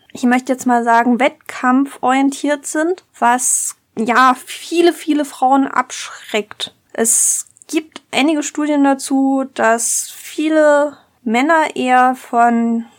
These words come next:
hierarchischen System angesprochen werden, beziehungsweise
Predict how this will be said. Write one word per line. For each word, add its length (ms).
hierarchischen 1000
System 760
angesprochen 720
werden, 360
beziehungsweise 1400